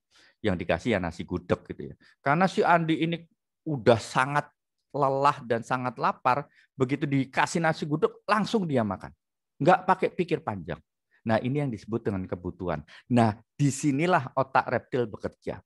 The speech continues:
Kebutuhan, Bapak Ibu. Jadi kalau kita hanya menyalurkan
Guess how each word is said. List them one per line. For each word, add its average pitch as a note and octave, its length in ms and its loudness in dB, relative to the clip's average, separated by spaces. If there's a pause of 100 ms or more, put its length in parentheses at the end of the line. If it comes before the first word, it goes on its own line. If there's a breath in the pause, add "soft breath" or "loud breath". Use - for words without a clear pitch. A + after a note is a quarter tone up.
(340)
Kebutuhan, B2+ 1120 2
Bapak E2 240 -6
Ibu. F2+ 240 -4
Jadi G#2+ 240 -2
kalau D3+ 240 4
kita E3+ 320 0
hanya C3 240 0
menyalurkan A2 720 -2